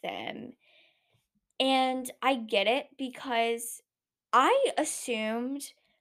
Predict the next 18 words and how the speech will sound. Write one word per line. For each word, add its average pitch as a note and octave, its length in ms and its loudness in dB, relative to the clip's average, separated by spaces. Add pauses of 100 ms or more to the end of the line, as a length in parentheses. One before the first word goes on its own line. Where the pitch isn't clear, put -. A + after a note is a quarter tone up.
(200)
that A#3 280 6
it A3 180 6
was, B3 220 6
like, B3 240 4
an B3 200 2
enemies G3 520 -4
to A3 120 -6
lovers F#3+ 460 -4
romance. - 760 0
That's A3 500 8
what A#3 240 6
I G#3+ 120 4
thought G3+ 380 2 (100)
it - 240 -4
was. - 680 0
Because B3+ 300 -2
it, A#3+ 180 4
they, D4 240 2